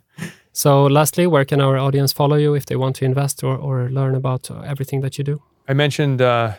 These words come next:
Speaker 2: B R K book dot com, which is the Oracle's Classroom. That'll redirect you there. Um, I've kind of, kind of slimmed down. I tried to do all these social media things and it just became too much. So I, I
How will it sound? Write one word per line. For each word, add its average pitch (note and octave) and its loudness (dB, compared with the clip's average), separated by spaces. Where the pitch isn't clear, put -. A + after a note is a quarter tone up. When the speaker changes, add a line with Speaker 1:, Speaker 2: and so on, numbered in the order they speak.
Speaker 2:
B C3 0
R B2+ 4
K B2+ 0
book B2 -2
dot A2+ -2
com, A2+ -2
which A2+ -4
is G#2 -6
the G#2+ -6
Oracle's A2 -8
Classroom. G#2+ -8
That'll G#2+ -10
redirect G#2+ -12
you A2 -14
there. G#2+ -10
Um, A2 -14
I've - -20
kind D4 -8
of, C3 -2
kind G3+ -2
of C3+ 0
slimmed D3+ 2
down. C3 0
I B2 -2
tried C3+ -2
to A#2+ -4
do G#2+ -2
all G#2 0
these G#2+ -8
social A2 -12
media G2+ -8
things G2+ -16
and G2+ -16
it G2+ -18
just - -20
became - -20
too - -20
much. G#2+ -14
So A2+ -4
I, - -12
I - -14